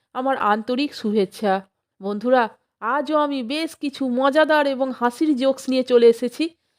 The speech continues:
আপনারা এই জোকসগুলি শুনুন, আশা করি আপনাদের খুবই ভালো লাগবে। সত্যিই খুবই মজার। স্ত্রীর জেদাজেদিতে স্বামী স্ত্রীকে কথা দিলেন,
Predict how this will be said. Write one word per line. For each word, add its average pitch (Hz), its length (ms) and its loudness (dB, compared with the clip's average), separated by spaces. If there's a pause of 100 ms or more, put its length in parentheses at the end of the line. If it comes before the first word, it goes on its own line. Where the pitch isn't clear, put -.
(120)
আপনারা 220 360 -4
এই 226 100 -2
জোকসগুলি 220 520 -2
শুনুন, 302 360 -2 (320)
আশা 233 260 -4
করি 294 220 -4
আপনাদের 285 380 -4
খুবই 359 280 4
ভালো 233 280 2
লাগবে। 175 420 -4 (320)
সত্যিই 339 500 0
খুবই 349 320 2
মজার। 185 400 0 (1120)
স্ত্রীর 370 520 -12
জেদাজেদিতে 302 880 -4 (580)
স্বামী 294 380 -8
স্ত্রীকে 311 500 -10
কথা 226 340 -2
দিলেন, 269 340 -6